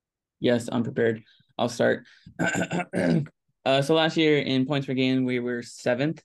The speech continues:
I wanna say. Um, this year, I think we'll be fourth.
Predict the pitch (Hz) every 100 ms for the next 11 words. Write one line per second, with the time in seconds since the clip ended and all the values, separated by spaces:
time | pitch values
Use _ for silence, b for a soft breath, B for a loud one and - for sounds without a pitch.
0 | - - 135 143 160 185 214 _ _ _
1 | _ - 127 120 101 - - - 127 135
2 | 131 131 123 120 117 120 113 120 110 110
3 | 113 - 117 135 143